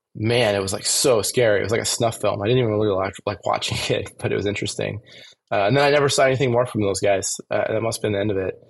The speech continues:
Or maybe they got absorbed by, I think the one guy, um, w-, w-, ended up being, like, one of the main cinematographers for T G R at some point who was in those things. Um, and then the other, uh, influential ski movie,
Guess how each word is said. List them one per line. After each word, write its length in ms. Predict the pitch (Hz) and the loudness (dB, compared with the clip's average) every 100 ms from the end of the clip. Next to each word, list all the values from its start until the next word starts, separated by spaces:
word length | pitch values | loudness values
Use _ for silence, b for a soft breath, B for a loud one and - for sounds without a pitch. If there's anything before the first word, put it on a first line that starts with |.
| b b b _ - _ - - - | b b b _ -20 _ -14 -12 -4
Or 140 | 117 | 0
maybe 200 | 113 110 | 2 2
they 120 | 107 | 2
got 140 | 107 107 | 4 4
absorbed 420 | 98 101 101 95 | 2 0 0 2
by, 160 | 101 104 | 2 2
I 60 | |
think 220 | - 175 | 2 0
the 100 | - | 2
one 200 | 110 113 | 2 2
guy, 400 | 110 104 101 98 - 104 | 2 4 4 2 0 -2
um, 540 | 98 98 90 95 107 - _ - | 0 0 -4 -8 -10 -18 _ -6
w-, 300 | 113 110 107 | -2 0 0
w-, 180 | 113 - | -2 -2
ended 200 | 117 107 | 0 0
up 120 | 101 | 0
being, 160 | 107 101 | 0 -2
like, 160 | 98 | 0
one 120 | 104 104 | 0 0
of 40 | |
the 60 | 98 | 0
main 200 | 101 92 | 0 -2
cinematographers 680 | 107 98 95 101 101 101 | -4 -4 -2 -2 -2 -6
for 120 | - 104 | -4 -6
T 180 | 113 | -4
G 140 | 104 101 | -4 -2
R 140 | 98 | -2
at 100 | - | -2
some 160 | - 104 | -6 -6
point 280 | 117 113 - - | -6 -6 -8 -8
who 100 | 107 | -8
was 200 | 104 101 | -8 -8
in 100 | 104 | -6
those 220 | 101 107 - | -4 -6 -6
things. 300 | 113 107 - B B B B B _ _ | -6 -6 -10 B B B B B _ _
Um, 220 | 104 104 | -4 0
and 120 | 131 | 4
then 400 | 156 147 135 143 - | 4 6 4 0 -6
the 100 | - | 0
other, 440 | 151 165 135 135 - 101 | 4 6 4 0 -6 0
uh, 300 | 120 110 98 101 - _ _ - _ | 4 4 4 0 -10 _ _ -20 _
influential 460 | 123 120 120 110 110 | -2 2 0 2 -2
ski 180 | - | 0
movie, 380 | 113 107 110 110 | 0 2 0 -2